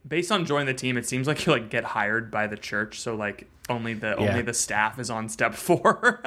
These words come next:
Speaker 1: <laughs>
Speaker 2: That's weird. Join the team. Yeah,
Speaker 1: But,
Speaker 2: I don't
Speaker 1: like,
Speaker 2: know what that means. What did you
Speaker 1: but
Speaker 2: call it? What did you say that it was?
Speaker 1: A,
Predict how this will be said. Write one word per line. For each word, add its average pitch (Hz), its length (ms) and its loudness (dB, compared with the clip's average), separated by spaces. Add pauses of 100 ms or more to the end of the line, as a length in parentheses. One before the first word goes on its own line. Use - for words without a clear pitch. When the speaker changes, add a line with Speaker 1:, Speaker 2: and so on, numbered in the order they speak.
(180)
Speaker 1:
<laughs> - 220 -14
Speaker 2:
That's 120 280 -2
weird. 98 380 2
Join 123 300 6
the 107 80 2
team. 90 480 -2
Yeah, - 40 -6
Speaker 1:
But, 226 60 6
Speaker 2:
I - 40 6
don't 233 40 6
Speaker 1:
like, 240 160 6
Speaker 2:
know 107 60 0
what 98 100 -4
that 95 160 -4
means. 90 440 -6 (200)
What 190 120 10
did 247 100 6
you 214 60 8
Speaker 1:
but - 80 8
Speaker 2:
call 240 200 8
it? 233 80 4
What 220 80 6
did 220 160 2
you 233 80 0
say 226 160 4
that 226 140 4
it 214 80 4
was? 226 380 4 (280)
Speaker 1:
A, 156 60 4